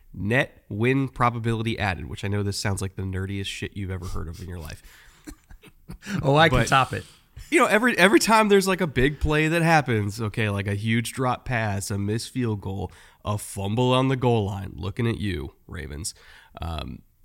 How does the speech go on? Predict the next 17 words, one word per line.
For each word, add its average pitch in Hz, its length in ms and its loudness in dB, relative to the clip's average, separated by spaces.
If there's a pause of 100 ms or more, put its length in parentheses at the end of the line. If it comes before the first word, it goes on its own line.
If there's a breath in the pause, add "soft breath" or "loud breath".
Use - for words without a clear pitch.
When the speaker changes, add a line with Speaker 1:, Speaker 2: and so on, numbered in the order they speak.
(120)
Speaker 1:
any, 123 520 0
anything 147 480 2
like 110 280 -2
that 95 260 -2
will 110 140 -2
always 110 460 -2
have 104 120 -2
a 101 60 0
big 95 320 -2
swing 92 420 -6
in, 87 160 -8 (140)
in 90 320 -10
win 135 200 -4
probability. 87 720 -12
And 98 160 -8
the 98 80 -6
Chiefs - 640 -6